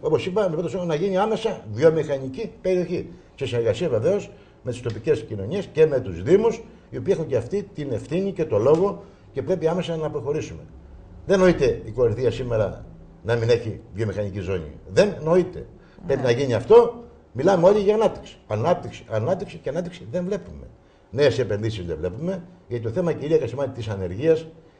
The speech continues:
Speaker 1: είναι σήμερα το μεγάλο πρόβλημα στη χώρα μας.
Speaker 2: Και τι
Speaker 1: Καλά
Speaker 2: θα
Speaker 1: είναι
Speaker 2: μπορούσε
Speaker 1: τα
Speaker 2: να
Speaker 1: έργα
Speaker 2: κάνει;
Speaker 1: των υποδομών,
Speaker 2: Ναι, ναι.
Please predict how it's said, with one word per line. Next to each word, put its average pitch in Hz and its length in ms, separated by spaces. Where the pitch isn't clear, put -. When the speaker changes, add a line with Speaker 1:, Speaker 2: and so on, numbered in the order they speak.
Speaker 1:
είναι 123 200
σήμερα 120 520
το 110 100
μεγάλο 101 640
πρόβλημα 92 460
στη 78 180
χώρα 76 300
μας. - 160
Speaker 2:
Και 285 160
τι 370 80
Speaker 1:
Καλά - 180
Speaker 2:
θα - 60
Speaker 1:
είναι - 80
Speaker 2:
μπορούσε 233 260
Speaker 1:
τα 202 60
Speaker 2:
να 127 160
Speaker 1:
έργα 139 140
Speaker 2:
κάνει; - 140
Speaker 1:
των 117 60
υποδομών, 151 640
Speaker 2:
Ναι, 175 80
ναι. 151 120